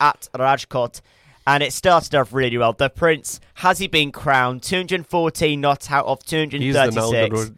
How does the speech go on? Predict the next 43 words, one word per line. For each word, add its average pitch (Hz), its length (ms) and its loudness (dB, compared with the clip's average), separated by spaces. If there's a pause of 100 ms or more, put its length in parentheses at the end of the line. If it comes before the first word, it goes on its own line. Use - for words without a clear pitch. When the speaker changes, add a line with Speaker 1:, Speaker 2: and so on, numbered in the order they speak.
Speaker 2:
he's 165 200 -4
now 131 180 -2
the 123 140 -8
new 139 220 -2
prince 131 440 -4
of 110 280 -4
the 117 120 -6
Indian 110 240 -10
cricket. 113 320 -10
Speaker 1:
He 143 180 -2
is 151 100 0
the 135 120 0
Speaker 2:
Man. 113 80 -10
Speaker 1:
prince 147 320 -6
now, 139 160 4
isn't 127 220 -2
he? 123 160 -6 (180)
Twelve 185 460 4
sixes, - 560 -4
breaking 160 560 2
the 104 80 -4
Speaker 2:
Twelve 202 340 4
Speaker 1:
record. - 180 4
Speaker 2:
sixes. - 500 4
<laughs> - 40 -20
Speaker 1:
Breaking 185 240 8
Speaker 2:
Twelve - 40 8
Speaker 1:
the 202 60 6
Speaker 2:
six- 196 180 4
Speaker 1:
record 170 400 2
for 147 80 -8
the 143 80 0
number 143 160 -4
of 131 80 -8
sixes 131 340 -4
in 139 120 0
a 135 40 -2
test - 340 -2
innings. 120 260 0
Speaker 2:
Oh, 127 60 -4
yes, 107 480 -6
Speaker 1:
Fourteen 170 460 2
fours, 113 40 2